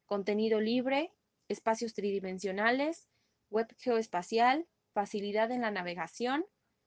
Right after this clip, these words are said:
y vinculación de datos. Características de una web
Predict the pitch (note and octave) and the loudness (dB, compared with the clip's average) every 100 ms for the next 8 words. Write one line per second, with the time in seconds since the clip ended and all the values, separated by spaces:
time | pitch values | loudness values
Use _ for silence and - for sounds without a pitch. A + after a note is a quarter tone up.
0 | _ _ _ _ - G#3 G#3 G3+ G#3+ G3+ | _ _ _ _ -4 -2 -2 2 2 2
1 | A3 A3 A3 G#3 G3+ E3+ - _ _ _ | 0 0 2 0 -2 -10 -14 _ _ _
2 | _ _ _ _ _ _ _ _ _ _ | _ _ _ _ _ _ _ _ _ _
3 | _ _ _ _ _ _ _ _ _ _ | _ _ _ _ _ _ _ _ _ _
4 | - A#3 A3+ A#3 A3+ A3+ C4+ C4 A#3+ A#3+ | 4 4 4 0 0 0 -2 0 0 0
5 | A#3 A#3 A3+ _ _ - G#3 A#3+ | 0 -2 -4 _ _ -6 0 0